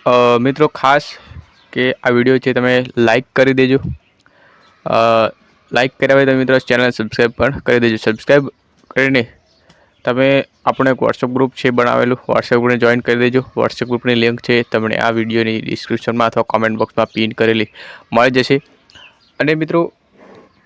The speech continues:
અ, વાત કરીએ તો જે, અ, પી એસ સી એસ એસ સી મેરિટ લિસ્ટ તે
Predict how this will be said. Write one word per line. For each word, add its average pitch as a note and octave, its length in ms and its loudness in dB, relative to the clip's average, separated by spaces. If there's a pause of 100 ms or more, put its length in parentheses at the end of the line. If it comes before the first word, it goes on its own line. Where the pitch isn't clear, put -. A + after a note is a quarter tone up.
(400)
અ, B2+ 40 -2 (1300)
વાત B2+ 220 2
કરીએ D#3+ 380 2 (380)
તો C#3+ 100 0
જે, C#3 380 -2 (280)
અ, A#2+ 220 2
પી C#3 300 -2
એસ C#3+ 160 0
સી - 280 -8
એસ C3+ 180 -6
એસ C3+ 120 -4
સી C3+ 180 -6
મેરિટ B2+ 380 -2
લિસ્ટ C#3 220 -4 (460)
તે C#3+ 240 4